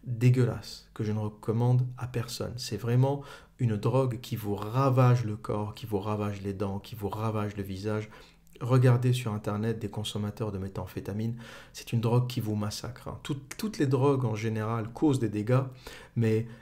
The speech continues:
euh, la majorité des drogues vont causer des dépendances, vont causer des dégâts psychologiques. La méthamphétamine vous ravage, euh, physiquement, vous vous désintégrez littéralement.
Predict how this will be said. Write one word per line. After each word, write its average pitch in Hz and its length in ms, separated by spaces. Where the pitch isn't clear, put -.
euh, 110 120
la 107 80
majorité 120 460
des 117 120
drogues 123 320
vont 110 160
causer 120 340
des 117 120
dépendances, 120 560
vont 104 100
causer 110 300
des 104 100
dégâts 107 240
psychologiques. 107 720
La 110 280
méthamphétamine 123 1080
vous 104 280
ravage, 120 840
euh, 98 200
physiquement, 110 840
vous 110 420
vous 110 240
désintégrez 127 1000
littéralement. 110 720